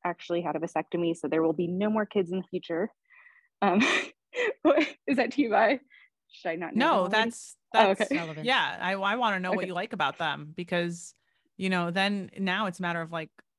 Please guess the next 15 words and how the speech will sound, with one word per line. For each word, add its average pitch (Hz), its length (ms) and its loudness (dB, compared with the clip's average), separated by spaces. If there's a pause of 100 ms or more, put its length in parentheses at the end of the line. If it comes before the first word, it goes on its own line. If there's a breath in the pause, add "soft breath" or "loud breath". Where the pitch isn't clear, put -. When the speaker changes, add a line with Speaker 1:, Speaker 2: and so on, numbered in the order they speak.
(160)
Speaker 2:
do 190 80 -8
you 196 200 -4
think 175 580 -4
that 170 300 -4
the - 180 -10
issues 170 220 -8
that 175 120 -6
you 170 120 -6
have 165 600 -2 (200)
can 175 200 -6
be 170 100 -8
solved 170 720 -4 (880)
by 165 680 0
either 165 840 -4 (420)
defining 180 840 -2